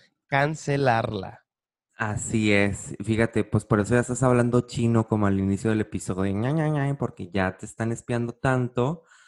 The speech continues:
Speaker 2: que ya se te metió
Speaker 1: <laughs>
Speaker 2: un demonio chino japonés. No, fíjate que, eh, un famoso, pues, Anonymous, ¿no? Da, dio de hablar una vez más porque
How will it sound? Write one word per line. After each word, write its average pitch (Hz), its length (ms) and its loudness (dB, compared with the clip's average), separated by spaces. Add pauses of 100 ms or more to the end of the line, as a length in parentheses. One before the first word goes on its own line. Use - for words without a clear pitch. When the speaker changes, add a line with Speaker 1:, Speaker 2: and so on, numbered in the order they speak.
(400)
Speaker 2:
que 110 100 -6
ya 101 120 -4
se - 100 -12
te 113 120 -4
metió 110 460 6
Speaker 1:
<laughs> 185 480 2
Speaker 2:
un 107 80 0
demonio 101 720 2
chino 98 380 -2
japonés. 90 640 -6 (480)
No, 139 340 2
fíjate 180 420 -2
que, 113 460 0
eh, 117 40 0
un 120 160 4
famoso, 143 560 2
pues, - 360 -2 (160)
Anonymous, 110 680 6
¿no? 123 280 0 (380)
Da, 104 480 0
dio 107 180 2
de 107 360 2
hablar 95 540 0
una 104 280 2
vez 107 200 0
más 113 400 0
porque 120 640 2